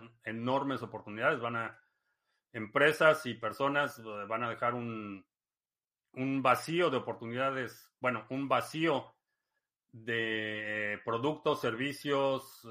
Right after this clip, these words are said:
eh, bienes, infraestructura enorme. Y creo que va a haber enormes oportunidades el próximo año. Dos mil veintitrés y dos mil veinticuatro van a ser, para,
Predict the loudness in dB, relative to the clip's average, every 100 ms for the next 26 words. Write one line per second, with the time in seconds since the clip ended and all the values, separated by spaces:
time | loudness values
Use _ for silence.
0 | -10 -8 -10 -4 0 2 0 -2 -8 -10
1 | -12 -14 -6 -2 0 2 4 4 2 -4
2 | -8 _ _ _ _ _ _ -18 -14 -14
3 | -14 -10 -10 -8 -8 -6 -4 -4 -6 -12
4 | -20 _ _ _ -10 -4 -2 0 -2 -6
5 | -10 -6 -2 -2 -4 -8 -8 -2 0 0
6 | -4 -12 -14 0 4 6 6 6 6 4
7 | 2 4 4 2 2 0 0 0 0 0
8 | -2 -2 -2 -4 -6 _ _ _ _ _
9 | _ _ _ _ _ _ -20 -4 0 2
10 | 2